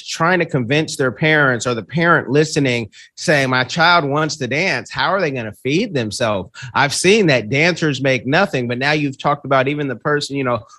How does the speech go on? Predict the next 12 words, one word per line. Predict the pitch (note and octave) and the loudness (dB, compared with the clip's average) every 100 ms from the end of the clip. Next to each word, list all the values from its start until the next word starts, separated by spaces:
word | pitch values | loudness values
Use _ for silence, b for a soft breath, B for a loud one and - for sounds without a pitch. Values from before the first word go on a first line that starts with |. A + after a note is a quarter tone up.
| - | 0
opening | D#3 D#3+ D#3 D3+ | 0 4 2 2
the | B2 | 0
curtain. | - D#3 F#3 E3 B2+ G#2+ b b b A#2 _ _ _ | -2 2 2 2 -4 -6 b b b -20 _ _ _
Where | C#3+ D3+ A3+ C4 | 0 4 4 4
should | - A#3 D#3 | -2 -4 -4
someone | - - F3+ F3+ F3+ D#3 B2+ | -6 0 2 4 4 4 2
be, | G2+ D3 D3+ C#3 G#2 G2+ B2 _ _ _ _ _ _ - | -2 0 2 0 -2 -8 -12 _ _ _ _ _ _ -2
or | D3 | 2
where | D3 F#3+ A#3+ | 4 6 4
could | A#3+ A3 G#3 | 4 4 4
someone | E3+ F#3 D3+ D3 B2+ | 4 0 2 0 0
be, | G#2+ C3+ B2+ A#2 A2+ G#2+ | -2 -2 -2 -2 -4 -10